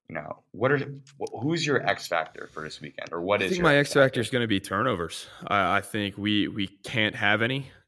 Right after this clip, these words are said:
Speaker 2: and we have to, we have to create some, um, in order for us to get this win. I think it's gonna be a, uh, I think it's gonna be a low scoring battle, even though Indiana's moved the ball on, on basically everybody. Uh, I think our defense is gonna come ready to play.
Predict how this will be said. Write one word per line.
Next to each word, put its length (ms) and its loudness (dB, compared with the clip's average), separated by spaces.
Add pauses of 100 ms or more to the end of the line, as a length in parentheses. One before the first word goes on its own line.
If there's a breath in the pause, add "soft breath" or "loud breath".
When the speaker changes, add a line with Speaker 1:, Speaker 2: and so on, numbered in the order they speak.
Speaker 2:
and 600 0
we 140 0
have 240 2
to, 200 -2
we 120 -4
have 120 0
to 80 -12
create 320 0
some, 240 -6 (220)
um, 280 0
in 60 -4
order 200 0
for 140 -2
us 120 -2
to 80 -14
get 160 -6
this 180 -8
win. 300 -4 (160)
I 80 -2
think 340 -8
it's 140 -10
gonna 220 -4
be 300 0
a, 240 2
uh, 380 0 (600)
I 60 -18
think 200 -10
it's 120 -8
gonna 160 -2
be 80 0
a 80 2
low 280 0
scoring 420 -4
battle, 440 0
even 200 -6
though 120 -6
Indiana's 500 -4
moved 240 -6
the 60 -10
ball 420 -2
on, 280 -6
on 320 -10
basically 520 -4
everybody. 480 -2 (640)
Uh, 60 -2
I 120 -4
think 220 -8
our 120 0
defense 420 -6
is 80 -16
gonna 180 -6
come 240 -6
ready 140 -2
to 60 -4
play. 360 -2